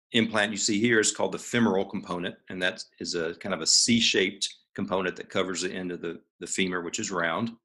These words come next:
The tibia is a flat surface bone, so the,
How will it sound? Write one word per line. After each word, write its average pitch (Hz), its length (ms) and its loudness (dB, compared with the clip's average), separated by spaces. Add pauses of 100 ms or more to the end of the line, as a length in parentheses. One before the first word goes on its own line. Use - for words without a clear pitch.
(520)
The - 60 -12
tibia 120 600 8
is 95 180 4
a 90 60 0
flat - 580 0
surface 98 380 2
bone, 87 320 -2
so 90 120 0
the, 85 260 -4